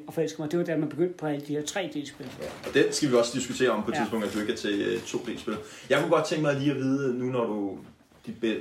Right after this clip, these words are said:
Speaker 2: da du blev Nintendo-fan, det var med Nintendo fireogtres, hvad var det for nogle spil, der gjorde, at du blev så forelsket i maskinen, hvis du kan nævne nogle få?
Speaker 1: Altså, det var ikke kun Nintendos egne spil, jo.
Speaker 2: Mm.
Speaker 1: Men, altså, med Mario fireogtres, åh.
Speaker 2: Ja.
Speaker 1: Øh,
Speaker 2: Sådan tror jeg, mange har det.
Speaker 1: <laughs> øh, GoldenEye.
Speaker 2: Åh, ja.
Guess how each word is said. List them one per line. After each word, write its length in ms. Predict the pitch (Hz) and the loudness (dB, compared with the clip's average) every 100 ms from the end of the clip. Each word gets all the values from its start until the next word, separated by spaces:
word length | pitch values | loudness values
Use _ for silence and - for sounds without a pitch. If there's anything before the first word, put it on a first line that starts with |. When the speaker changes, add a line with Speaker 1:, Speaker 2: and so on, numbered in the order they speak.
| - | 2
Speaker 2:
da 80 | 110 | 2
du 60 | |
blev 180 | 107 117 | 4 2
Nintendo-fan, 500 | 107 104 120 123 107 | 2 0 0 0 -2
det 80 | 104 | -2
var 60 | 101 | -2
med 100 | 98 | -4
Nintendo 320 | 95 110 101 | -6 -6 -4
fireogtres, 360 | 113 110 - 120 | -4 -4 -4 2
hvad 100 | 135 | 4
var 80 | |
det 80 | 139 | 4
for 60 | 151 | 0
nogle 120 | 135 | -4
spil, 260 | - 151 156 | 0 0 0
der 80 | 147 | 0
gjorde, 360 | 110 110 123 | -2 0 -2
at 60 | - | -4
du 40 | |
blev 200 | 104 101 - - - | 0 0 0 -12 -14
så 180 | - - | -2 0
forelsket 400 | 156 139 135 143 | 2 0 -2 -2
i 40 | 113 | -2
maskinen, 360 | 113 117 113 | -2 -2 -4
hvis 120 | 117 | -4
du 80 | 113 | -6
kan 100 | 123 | -2
nævne 160 | 110 117 | -2 -2
nogle 140 | 117 | -6
få? 180 | - - - - | -6 -10 -12 -14
Speaker 1:
Altså, 260 | - - 156 | -8 0 2
det 100 | 175 | 4
var 60 | 185 | 6
ikke 260 | 208 240 240 | 4 2 -4
kun 200 | - 196 | 2 4
Nintendos 460 | 196 160 151 151 | 4 2 2 2
egne 240 | 143 123 127 | 0 -4 -6
spil, 220 | 147 123 | -6 -8
jo. 80 | 123 135 | -10 -8
Speaker 2:
Mm. 120 | 113 - | -10 0
Speaker 1:
Men, 160 | 175 170 - _ _ | 0 0 -8 _ _
altså, 160 | 156 151 | -6 0
med 120 | 156 | 2
Mario 260 | 156 156 156 | 6 6 4
fireogtres, 580 | 180 185 170 147 - - 165 | 4 2 2 -4 -4 -8 0
åh. 560 | 233 294 269 285 277 - - - - - | 2 2 0 -2 -4 -6 -8 -14 -12 2
Speaker 2:
Ja. 260 | 175 170 175 | 6 8 6
Speaker 1:
Øh, 60 | - - - - | 2 -8 -4 0
Speaker 2:
Sådan 140 | - | 4
tror 100 | - | 4
jeg, 60 | - | 2
mange 180 | 107 | 2
har 100 | 104 | 0
det. 80 | - - - - - - | 0 -4 -14 -12 -12 4
Speaker 1:
<laughs> 1120 | 175 175 165 160 160 156 151 147 143 143 151 165 | 6 8 8 8 6 6 6 4 4 2 0 -2
øh, 120 | - | 4
GoldenEye. 600 | 202 240 240 202 233 233 131 | 4 6 4 4 2 2 4
Speaker 2:
Åh, 280 | 135 127 | 6 8
ja. 120 | 110 | 6